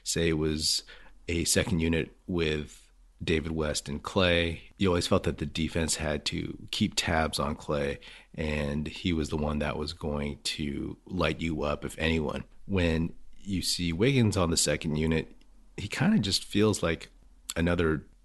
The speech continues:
body out there, just another guy. And you're not like, "All right, this is Wiggins' chance to shine," or that this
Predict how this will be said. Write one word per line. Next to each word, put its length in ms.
body 460
out 120
there, 100
just 220
another 320
guy. 540
And 420
you're 140
not 200
like, 160
"All 80
right, 200
this 180
is 200
Wiggins' 380
chance 280
to 80
shine," 460
or 260
that 220
this 240